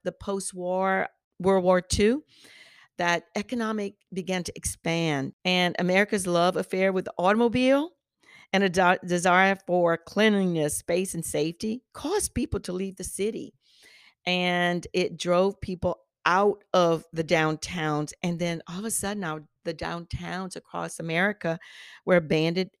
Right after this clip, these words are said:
and boarded up. And as we <laughs> moved into, um, the pendulum swinging back, people realized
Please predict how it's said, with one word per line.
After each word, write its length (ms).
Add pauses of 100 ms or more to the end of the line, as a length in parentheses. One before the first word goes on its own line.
and 220
boarded 360 (100)
up. 260 (100)
And 500 (100)
as 420
we 300
<laughs> 120
moved 220
into, 800
um, 440 (340)
the 100
pendulum 760 (140)
swinging 680
back, 400 (300)
people 280
realized 520